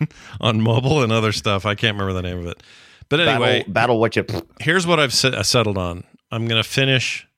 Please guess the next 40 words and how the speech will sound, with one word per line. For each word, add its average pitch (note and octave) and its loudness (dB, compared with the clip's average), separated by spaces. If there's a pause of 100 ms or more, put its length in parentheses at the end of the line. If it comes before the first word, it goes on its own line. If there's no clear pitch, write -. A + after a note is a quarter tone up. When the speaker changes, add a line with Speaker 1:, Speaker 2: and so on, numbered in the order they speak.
Speaker 1:
Final A#2+ 0
Fantasy A2+ 0
seven F#2+ -2
at F2 -6
some E2+ -6
point. C#2+ -14 (760)
Speaker 2:
Yeah, D2+ -8
do E2 -6
Speaker 1:
I'm G2+ 0
Speaker 2:
it. G2 -2
Speaker 1:
well A2+ 2
Speaker 2:
Me G2+ 2
too. F#2 4
Speaker 1:
into D#2 -2
Speaker 2:
I D#2+ -2
Speaker 1:
it. - -2
Speaker 2:
gotta - -4
do C2 -10
that. B1+ -8 (160)
It's - -8
on E2 0
my C#2+ -4
list. C#2 -6
Speaker 1:
Uh, G#2 2 (360)
Dragon A#2+ 0
Quest B2+ 0
six - -4 (260)
is F2+ -8
on F#2 -4
my, F#2 -6
is, F#2 -8
is G2 -6
definitely G2 -2
a F#2+ 0
must F2+ -2
play. E2 -2
I'm E2 -4
gonna D#2+ -4
play E2+ -4
that. C#2 -8